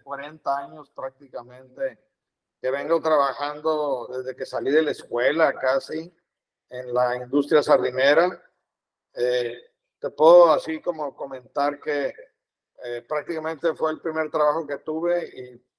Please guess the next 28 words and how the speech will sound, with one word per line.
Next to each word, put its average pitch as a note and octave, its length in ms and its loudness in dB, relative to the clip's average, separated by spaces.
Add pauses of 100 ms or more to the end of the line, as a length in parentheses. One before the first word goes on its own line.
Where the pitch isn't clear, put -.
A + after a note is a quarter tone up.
poco C#3 300 2
a C#3+ 100 2
poco, D3 800 2 (340)
pues, B2 200 -6
empecé C#3+ 1080 2
trabajando C#3 440 -2
en D3 100 -2
áreas C#3+ 200 2
de C#3 80 0
mantenimiento, C#3 1120 -6
en B2 140 -10
barcos, C#3+ 800 2
en B2 140 -10
equipamiento, C#3+ 1200 -6 (460)
y - 120 -8
ahí F3 120 0
poco F3 280 6
a F3+ 80 6
poco F3 300 6
nos D#3 180 -2
fuimos E3+ 560 -2
especializando C#3 920 -4
ya C#3 100 -4
en C#3 60 -8
el C#3 120 -6
área C#3 200 0
de C3+ 60 -6
sardina. C3 520 -16